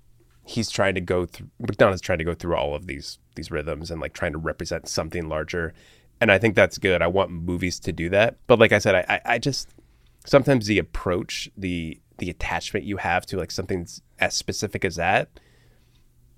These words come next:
I just think it undercuts stuff. So, like, it, it, I think of something like Psycho, which, like, I mean, if you want obvious, like, Alfred Hitchcock, he's trying to be obvious because he's this, he's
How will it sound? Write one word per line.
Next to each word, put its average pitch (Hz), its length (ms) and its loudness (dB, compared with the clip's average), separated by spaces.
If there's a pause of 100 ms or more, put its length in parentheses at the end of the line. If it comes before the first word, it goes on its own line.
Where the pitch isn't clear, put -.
(100)
I - 100 -6
just 127 180 -4
think 156 120 4
it - 100 4
undercuts 104 420 0
stuff. 92 240 0
So, - 180 -6
like, 95 260 0
it, 117 220 2
it, - 140 -6
I 117 140 8
think 160 180 2
of 101 240 2
something 92 300 0
like 78 220 -4
Psycho, - 480 -8 (520)
which, - 420 0
like, 85 300 0 (380)
I 104 40 6
mean, 87 380 0
if 104 140 -6
you 104 100 0
want 90 260 0 (360)
obvious, 78 600 0
like, 87 160 -4 (120)
Alfred 104 200 2
Hitchcock, 92 340 2 (280)
he's 110 200 -2
trying 98 340 6
to 78 60 -6
be 78 120 0
obvious - 420 0
because 87 260 -6
he's 78 200 -8
this, - 280 -10 (440)
he's 98 320 -2